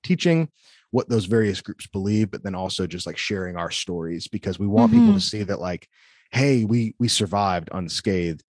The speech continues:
Speaker 2: <laughs> Yeah.
Speaker 1: But then as far as other resources go, one of the ones that people are most fascinated with is, like, cults and stuff like that.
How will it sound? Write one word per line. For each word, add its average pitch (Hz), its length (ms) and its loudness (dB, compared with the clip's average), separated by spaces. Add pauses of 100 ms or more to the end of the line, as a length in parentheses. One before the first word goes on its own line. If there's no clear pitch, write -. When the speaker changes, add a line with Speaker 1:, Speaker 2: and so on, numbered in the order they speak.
Speaker 2:
<laughs> - 160 -14
Yeah. 160 260 0 (100)
Speaker 1:
But 127 220 -4
then 156 160 2
as 139 100 0
far 151 180 4
as 120 80 0
other 139 200 2
resources 135 540 0
go, 139 400 2 (300)
one 113 140 2
of 101 120 0
the 98 40 -2
ones 101 160 -2
that 101 100 -6
people 101 240 -4
are 92 60 -2
most 95 220 -4
fascinated 90 420 -6
with 90 120 -8
is, 92 120 -8
like, - 180 -12
cults 95 360 -6
and 95 120 -4
stuff - 240 -8
like 95 140 -6
that. 92 320 -4